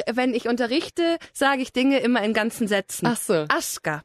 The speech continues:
Speaker 1: ist das Wort.
Speaker 2: Aska, okay. Und, ähm, Aschenbecher?
Speaker 1: Öskubakki. <laughs>
Speaker 2: Du nimmst alles so, als ob das das Normalste der Welt wäre. Klasse aus. Okay, nochmal. Aschenbecher.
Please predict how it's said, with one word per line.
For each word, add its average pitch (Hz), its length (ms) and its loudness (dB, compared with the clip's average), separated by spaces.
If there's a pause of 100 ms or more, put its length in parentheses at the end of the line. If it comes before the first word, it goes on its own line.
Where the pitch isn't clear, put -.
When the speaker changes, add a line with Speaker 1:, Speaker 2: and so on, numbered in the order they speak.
(100)
Speaker 1:
ist - 180 -6
das 185 160 -6
Wort. 143 220 -6
Speaker 2:
Aska, 170 760 -4
okay. 185 640 -2
Und, 185 260 -2
ähm, 160 400 0 (100)
Aschenbecher? 151 580 -4 (720)
Speaker 1:
Öskubakki. 196 1000 -2 (120)
<laughs> - 300 -2 (1160)
Speaker 2:
Du 403 120 4
nimmst 381 440 2
alles 381 380 2
so, 339 100 2
als 311 360 4
ob 392 200 -2
das 381 200 -4
das - 240 0
Normalste 330 640 0
der 254 160 0
Welt 233 260 0
wäre. 208 220 2
Klasse 277 480 0
aus. - 300 -2 (560)
Okay, 226 240 0
nochmal. 226 420 2
Aschenbecher. 220 720 2